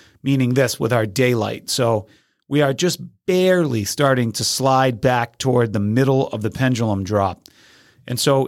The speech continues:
when it comes to daylight, we're gaining seconds by the day. We'll be into minutes as we move into next week. But the pendulum drop has,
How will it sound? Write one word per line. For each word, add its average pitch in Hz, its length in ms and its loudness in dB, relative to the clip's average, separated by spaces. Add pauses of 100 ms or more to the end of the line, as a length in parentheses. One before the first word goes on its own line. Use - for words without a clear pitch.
when 131 120 0
it 123 80 -2
comes 180 260 0
to 139 100 0
daylight, 117 680 0 (100)
we're 127 180 0
gaining 139 600 0
seconds 123 720 -2
by 117 460 0
the 107 120 -4
day. 104 460 0 (360)
We'll 131 120 -2
be 131 180 2
into 127 240 0
minutes 123 760 -2
as 113 200 -4
we 110 140 -4
move 117 300 0
into 110 200 -2
next 110 320 -2
week. 120 360 -4 (420)
But 120 180 -4
the 135 80 0
pendulum 151 560 2
drop 123 340 2
has, 120 340 -2